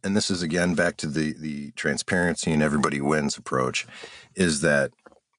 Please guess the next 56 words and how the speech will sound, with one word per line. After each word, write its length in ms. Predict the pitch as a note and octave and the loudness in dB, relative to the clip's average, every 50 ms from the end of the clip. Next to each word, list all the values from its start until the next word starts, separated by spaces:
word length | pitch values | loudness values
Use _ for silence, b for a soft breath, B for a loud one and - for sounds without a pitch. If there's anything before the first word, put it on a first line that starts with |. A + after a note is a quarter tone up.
| _ _ | _ _
the 240 | - F2+ E2+ D#2+ - | -6 0 0 0 2
tools, 600 | - - - C3+ D3+ D3+ A#2+ E2+ D2 D2 - - - | 0 -2 0 2 2 2 2 2 0 -4 -8 -10 -2
you 160 | D#2 F#2+ C#3+ | 2 4 6
don't 100 | E3+ E3 | 6 6
even 140 | A#2+ F2 F#2 | 4 4 2
have 100 | F#2+ - | 0 0
to 60 | F#2+ | -2
buy 180 | D#2 - G2+ F#2+ | 2 2 2 2
leads 260 | F2 D#2+ G#2+ C3 - | 2 0 0 0 0
from 180 | - - D2 - | -2 -2 -4 -4
us 240 | - - - - - _ _ _ _ _ | -4 -8 -10 -14 -16 _ _ _ _ _
to 100 | - F2+ | -8 -6
use 180 | E2+ D#2+ D#2 C#2+ | -4 -4 -2 -2
our 120 | C2 A1+ | -2 -2
tools. 400 | - - D#2+ B1 - - - - _ _ b b b b b b b b b | 0 0 0 0 0 -4 -8 -12 _ _ b b b b b b b b b
If 100 | b C2 | b -8
you 160 | D2+ F2 A2 B2 | 2 4 4 6
wanna 180 | C3 A#2+ G#2+ - | 6 4 2 2
track 340 | - - G#2 G#2 G2 - | 2 2 4 2 2 0
your 160 | - F2+ F#2 F2+ | 0 2 2 4
leads, 280 | F2+ F#2+ F2+ F2+ D2+ | 4 4 4 2 0
if 120 | D2+ - - | -4 -2 0
you 80 | F#2+ | 0
wanna 160 | G2 F#2+ F#2 | 2 2 0
put 160 | - - G#2 E2+ | 0 0 0 2
your 100 | F2 F2 | 2 2
data 240 | D2+ E2 E2+ D#2+ | 2 2 2 2
in 80 | D#2+ D2+ | 0 0
there, 160 | D#2 D2+ D2 B B B B B | 0 0 -2 B B B B B
and 140 | E2 F2 F2+ | 2 4 4
your 160 | G2 A2 A#2 | 6 4 4
data 240 | - A2+ A2 A2 A2+ | 2 2 2 2 2
is 180 | A2 G2+ E2+ | 0 0 0
your 120 | F#2 F#2+ F#2 | 0 -2 0
data, 280 | - F2+ E2+ E2+ E2+ | 0 0 0 2 2
we 160 | E2 E2 F#2+ F#2+ | 2 2 2 4
don't 220 | G#2 A2 A2 G#2+ | 4 2 2 2
want 240 | G2 F2+ F#2+ - - | 2 2 0 0 0
your 100 | G2+ G2 | -2 -2
busted 380 | - F#2 F2+ - - - F2 | 2 2 0 0 0 0 2
up 160 | F2 E2+ D2 - | 2 2 2 0
data. 320 | D#2+ D#2 D2+ D2 D2+ D2+ | 0 0 2 0 0 2
We 100 | D2+ F2+ | 2 2
don't, 260 | F#2 G2+ G2 - - _ | 4 2 0 0 -4 _
it's 180 | - E2 - - | -6 -6 0 2
not 160 | F#2 D#2+ - | 0 0 0
vetted, 340 | C#2+ D2 F#2+ G2 F#2+ F#2 E2+ | 0 0 2 2 2 2 0
it's 160 | E2 - - | 0 -2 -2
not 160 | C#2+ B1+ - | -2 -2 -2
verified. 640 | C2+ E2 E2+ E2+ D#2+ - - D#2+ D2+ D2 D2 C#2+ - B B B B B B | 0 2 2 2 2 2 2 2 2 2 0 -2 -4 B B B B B B
You 80 | F#2 | 2
know 60 | F2+ F#2 | 2 4
what 80 | E2+ | 4
I 40 | E2 | 4
mean? 220 | F2 E2+ E2 D#2+ | 4 2 2 2
It's, 280 | D2+ D#2+ F2+ D#2 - - | 2 2 2 0 0 -2